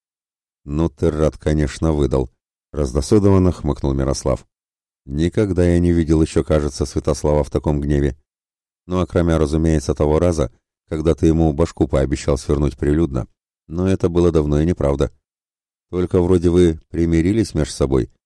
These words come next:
и вот тебе на». «А нечего приказы такие поганые отдавать», буркнул угрюмо Ратибор. «Никто и посылать тогда на нужник не будет». Мирослав, Яромир и Ратибор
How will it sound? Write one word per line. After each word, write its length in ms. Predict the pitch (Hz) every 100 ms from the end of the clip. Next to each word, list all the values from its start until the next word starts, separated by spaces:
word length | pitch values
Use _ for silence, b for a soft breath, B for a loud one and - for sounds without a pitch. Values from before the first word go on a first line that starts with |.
| _ _ _ -
и 80 |
вот 260 | 71 80 90
тебе 260 | - 64 65
на». 220 | 71 71 _ _ _ _ _ _ _ -
«А 100 | 76
нечего 400 | 82 80 80 76
приказы 500 | 82 - 101 71 62
такие 320 | 65 - 67
поганые 520 | - 67 69 67 67
отдавать», 440 | 65 67 65 64 - _ _ _ _ _
буркнул 400 | 64 71 65 67
угрюмо 300 | 64 67 67
Ратибор. 460 | 65 65 64 62 62 _ _ _ _ _ -
«Никто 320 | 73 76 117 113
и 40 |
посылать 520 | - 110 110 90 82 -
тогда 280 | 82 80 80
на 100 | 80
нужник 420 | 80 71 76 -
не 60 |
будет». 360 | 69 71 69 - _ _ _ _ _ _ _ _ _ -
Мирослав, 560 | 69 67 - 80 85 -
Яромир 440 | 67 67 73 73 -
и 60 |
Ратибор 540 | 69 67 71 76 90